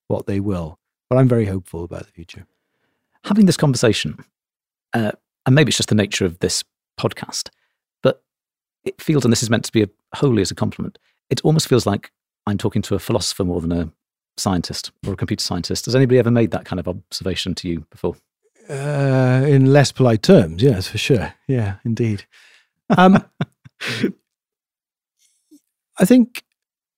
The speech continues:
Speaker 1: it was very interesting. I mean, 'cause, you know, obviously I'm in the world of science. I'm,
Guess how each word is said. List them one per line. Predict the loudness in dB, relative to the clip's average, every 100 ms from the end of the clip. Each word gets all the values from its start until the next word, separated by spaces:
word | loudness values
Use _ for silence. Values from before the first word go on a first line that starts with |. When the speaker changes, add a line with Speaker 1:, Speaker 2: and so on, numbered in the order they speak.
| _ _ _ _ _ _ 4
Speaker 1:
it |
was | 6
very | 8
interesting. | 8 8 6
I |
mean, | 4 4
'cause, | 4 2
you | 2
know, | 2
obviously | 4 4
I'm | 6 6 4
in | 4 4 4
the |
world | 2 2 0
of | -2
science. | -4 -4 -2 -2
I'm, | 0 -2